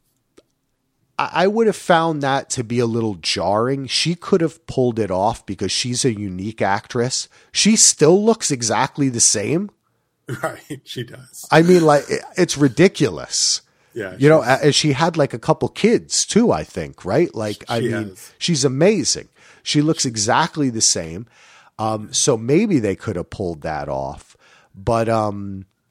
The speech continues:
Speaker 1: I like, though, that you're, that we're gonna talk about it and that you're mentioning it, because it gives us, they always wanted to kinda give you the idea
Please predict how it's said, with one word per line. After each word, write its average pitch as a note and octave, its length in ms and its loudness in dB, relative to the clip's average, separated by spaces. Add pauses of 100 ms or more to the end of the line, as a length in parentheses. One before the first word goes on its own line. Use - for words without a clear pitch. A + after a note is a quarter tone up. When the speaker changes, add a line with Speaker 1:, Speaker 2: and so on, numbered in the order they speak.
(100)
Speaker 1:
I C#3 120 0
like, D3+ 360 0
though, B2 340 0
that A2+ 260 -4
you're, G2 300 -8
that G#2 320 -6
we're G#2+ 140 -8
gonna G2 180 -8
talk B2 340 -4
about G#2 340 -2
it G2+ 100 -6
and G2+ 100 -12
that G2 180 -6
you're F#2+ 100 -12
mentioning F#2+ 560 -6
it, F2 220 -8 (360)
because A2 640 -2
it A2 160 -12
gives C#3 360 -2
us, G#2+ 440 -2 (260)
they A2+ 180 -4
always D#3+ 460 -2
wanted C#3 300 -2
to A#2+ 100 -8
kinda A#2 320 -4
give G2+ 300 -6
you B2+ 120 -4
the G#2 160 -4
idea G2 800 -6